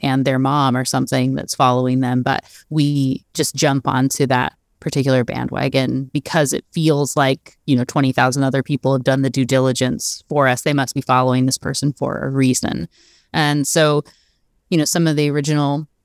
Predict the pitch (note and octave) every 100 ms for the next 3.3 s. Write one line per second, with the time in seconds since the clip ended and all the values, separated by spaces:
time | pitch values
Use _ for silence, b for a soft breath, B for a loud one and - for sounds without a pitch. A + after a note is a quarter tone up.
0 | _ E3+ D#3+ - D#3 D3+ D3 D3 D3 E3+
1 | E3 D#3+ D#3 D3 - - C3+ C3 C#3 D3
2 | C#3+ C#3 C#3 D3 C#3 - - C3+ D#3 E3
3 | E3 D#3